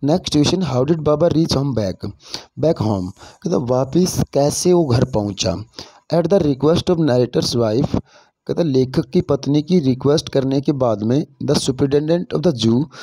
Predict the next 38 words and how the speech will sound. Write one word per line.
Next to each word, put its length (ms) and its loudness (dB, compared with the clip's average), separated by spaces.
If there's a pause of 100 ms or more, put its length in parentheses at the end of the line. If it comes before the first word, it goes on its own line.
(260)
चिड़ियाघर 440 2
का 120 -2
superintendent, 840 0 (140)
agreed 460 0
to 60 2 (100)
permit 360 0
her, 260 -2 (640)
सहमत 540 0
हो 120 4
गए, 180 4
उसको 560 -2 (120)
परमिट 320 0
कर 180 0
दिया 260 0
to 300 -2
have 180 2
बाबा 360 0 (220)
back 340 -2
home, 300 -4
कि 80 -2
भाई 140 2
वो 180 0
अपने 240 0
उस 120 0
ब्रूनो 380 0
को 360 -4
घर 180 0
वापस 380 0
लेके 280 0
जा 180 -2
सकते 360 -6
थे। 440 -8 (960)
He 100 4
wrote 200 2
a 80 2
letter 300 2
to 120 -4
the 180 2